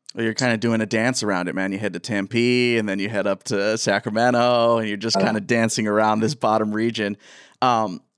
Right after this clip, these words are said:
Speaker 1: uh, we'll, we'll talk. I, I'm always talking food, man. If, if you ever listen to the show, I'm always talking about food, especially around the ballpark. Um, especially this week, by the way, when this episode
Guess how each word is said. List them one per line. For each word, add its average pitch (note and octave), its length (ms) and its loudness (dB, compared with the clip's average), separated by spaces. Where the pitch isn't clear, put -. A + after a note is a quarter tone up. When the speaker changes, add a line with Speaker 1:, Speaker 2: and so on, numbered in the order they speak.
Speaker 1:
uh, B2+ 120 4
we'll, B2+ 180 4
we'll C#3+ 100 2
talk. C#3+ 360 0
I, A#2+ 120 4
I'm B2 220 2
always D#3 180 4
talking B2 320 -2
food, F#2+ 320 -6
man. E2 360 -6
If, G2+ 200 -8
if G#2 160 -4
you A#2 60 4
ever A2+ 160 2
listen A#2 240 2
to A#2+ 40 0
the A2 120 2
show, G#2+ 220 4
I'm G#2 100 0
always G#2 180 0
talking G2 260 -2
about F#2 160 -2
food, G2 220 -4
especially G2 380 -4
around F#2 200 -2
the F#2 80 -8
ballpark. F#2 540 -2
Um, G#2 160 0
especially G#2+ 360 -2
this G#2+ 140 -4
week, G#3 180 2
by G#2+ 120 4
the G2 80 0
way, F#2+ 160 2
when F#2+ 120 -4
this G2+ 160 -4
episode F#2 480 -4